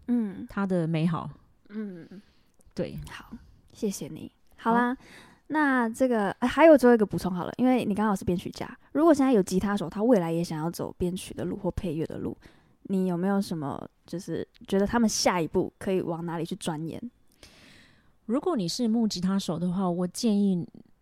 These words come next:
Speaker 2: 你要能够驾驭 fingerstyle 的路线。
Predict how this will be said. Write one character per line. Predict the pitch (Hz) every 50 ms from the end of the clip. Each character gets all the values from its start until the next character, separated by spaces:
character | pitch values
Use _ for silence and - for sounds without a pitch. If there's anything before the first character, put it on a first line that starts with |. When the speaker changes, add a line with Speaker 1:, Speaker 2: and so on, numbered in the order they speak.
| _ _ _ _ _ -
Speaker 2:
你 | - 190 175 175 175
要 | 175 208 196 180 175 170 160
能 | 175 180 175 175 180
够 | - 202 190 180 170 170 180 -
驾 | - - 226 196 202
驭 | 202 196
fingerstyle | - - 185 185 185 185 - - - 180 165 151 156
的 | - -
路 | 175 185 160
线。 | 156 - 190 165 147 170 160 151